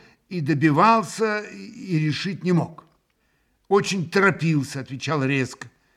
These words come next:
очень странно. Мгновениями же был как будто вовсе не в горе, а даже весел. «Да что с вами-то, что? С вами-то что теперь?» прокричал опять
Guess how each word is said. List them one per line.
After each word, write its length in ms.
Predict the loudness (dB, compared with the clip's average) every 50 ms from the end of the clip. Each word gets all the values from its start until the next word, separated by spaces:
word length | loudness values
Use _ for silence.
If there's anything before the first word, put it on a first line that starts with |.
| _ _ _
очень 320 | -10 -10 -8 -8 -8 -8
странно. 800 | -8 -10 -10 -6 -2 0 2 2 2 2 0 -2 -4 -6 -10 -14 _ _ _ _ _ _ _ _ _ _ _
Мгновениями 800 | -12 -6 -4 -2 0 2 2 2 2 2 2 2 0 0 0 0
же 140 | 0 0 0
был 320 | 0 0 0 0 -2 -6 -12 _ _ _ _ _ _ _ _ _ -8
как 180 | -8 -8 -8
будто 280 | -10 -12 -10 -8 -8 -4
вовсе 440 | -4 -4 -4 -4 -6 -8 -8 -8 -10 _ _ _ _ _ _ _ _ _ _ _ -10
не 160 | -8 -8 -8
в 100 | -8 -10
горе, 540 | -2 2 4 6 6 6 6 4 0 -4 -6
а 160 | -10 -10 -10
даже 400 | -4 -2 -2 -2 -2 -2 -6 -8 -10 _ _ _ _ _ _ _ _
весел. 500 | -12 -4 -2 0 0 0 -2 -4 -8 -14 -18 _ _ _ _ _ _ _ _ _ _ _ _ _ _ _ _ _ _ _ _ _ _ _ _ _ _ _ _
«Да 160 | -18 -16 -14
что 340 | -14 -14 -10 -6 -4 -4 -4
с 180 | -6 -8 -12
вами-то, 640 | -8 -2 0 2 4 4 2 2 -2 -4 -8 -14 -18
что? 840 | -16 -16 -16 -16 -18 _ _ -4 0 2 2 2 0 -4 -12 _ _ _ _ _ _ _ _ _ _ _ _
С 220 | -18 -16 -12 -10
вами-то 640 | -6 -2 2 2 2 2 2 2 0 -2 -2 -2 -4 -4
что 400 | -4 -6 -10 -8 -6 -4 -4 -4
теперь?» 500 | -4 -6 -12 -10 -4 0 0 0 0 -2
прокричал 600 | -4 -6 -8 -6 -8 -8 -8 -8 -6 -6 -4 -4
опять 380 | -6 -6 -4 -4 -4 -4 -6